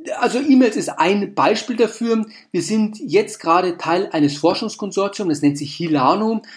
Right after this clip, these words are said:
Da arbeiten wir mit zwei Universitäten und noch einem Partner in München zusammen. Da wird's vor allem um Gerichtsurteile gehen. Ein ganz spannendes Thema ist, weil Gerichtsurteile sind eigentlich für Data Science hochinteressant. Äh, man hat ja, äh,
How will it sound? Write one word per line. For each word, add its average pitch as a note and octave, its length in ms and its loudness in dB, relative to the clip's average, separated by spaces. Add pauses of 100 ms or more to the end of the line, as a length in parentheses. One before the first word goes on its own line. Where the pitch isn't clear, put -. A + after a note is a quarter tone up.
(140)
Da - 100 -6
arbeiten D3 400 0
wir C#3+ 180 4
mit B2+ 280 -4
zwei C3+ 220 0
Universitäten D#3 800 -2
und B2+ 240 -4
noch C#3 160 -8
einem B2+ 100 -8
Partner C#3 360 -2
in B2+ 60 -4
München A3 300 -2
zusammen. F#3 440 -2 (300)
Da D#3+ 160 2
wird's G#3+ 200 -2
vor D#3+ 200 0
allem F3 280 2
um E3 200 -2
Gerichtsurteile C#3+ 920 0
gehen. B2 320 -8 (240)
Ein - 40 -4
ganz G3 180 0
spannendes F#3 300 -2
Thema G#3 220 0
ist, F#3 100 -2
weil D#3 120 2
Gerichtsurteile F#3 640 -2
sind E3+ 120 -4
eigentlich G3 640 -2 (220)
für A3 500 0 (280)
Data G#3 280 4
Science E3+ 400 2
hochinteressant. G3+ 800 -4
Äh, D#3+ 140 -4
man D3 240 0
hat F3+ 160 -6
ja, D#3 220 4
äh, D3 100 4